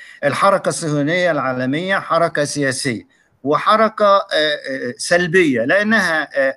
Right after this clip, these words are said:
قامت على أخذ وطن، آه، ال-، القومي للفلسطينيين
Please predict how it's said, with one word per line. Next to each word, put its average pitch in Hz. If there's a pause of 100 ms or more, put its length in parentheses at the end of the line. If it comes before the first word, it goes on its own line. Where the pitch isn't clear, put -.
(340)
قامت 220
على 175 (120)
أخذ 170
وطن، 175 (100)
آه، 143
ال-، 143
القومي 139
للفلسطينيين 175